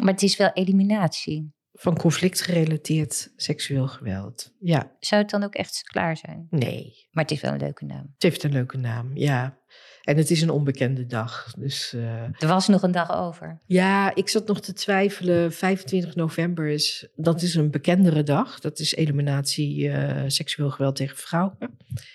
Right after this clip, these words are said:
Speaker 2: Orange the World heb je dan altijd. Dat is een groot evenement om, eh, geweld tegen vrouwen onder de aandacht te brengen. Dus ik zit nog te twijfelen tussen deze twee, eh,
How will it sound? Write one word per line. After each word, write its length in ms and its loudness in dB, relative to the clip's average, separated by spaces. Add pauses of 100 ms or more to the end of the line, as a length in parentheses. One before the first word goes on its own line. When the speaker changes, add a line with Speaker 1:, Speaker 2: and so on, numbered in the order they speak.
(380)
Speaker 2:
Orange 640 4
the 140 2
World 540 2
heb 160 -6
je 100 -2
dan 180 2
altijd. 520 -2
Dat 120 -12
is 100 -2
een 60 -6
groot 440 -2
evenement 760 -2
om, 300 -4
eh, 120 -2
geweld 380 0
tegen 240 -6
vrouwen 480 -6 (420)
onder 220 -2
de 140 -4
aandacht 320 -4
te 80 -6
brengen. 280 -4
Dus 200 0
ik 120 -2
zit 180 4
nog 120 0
te 120 -18
twijfelen 500 0
tussen 440 -4
deze 400 0
twee, 580 -6
eh, 200 -8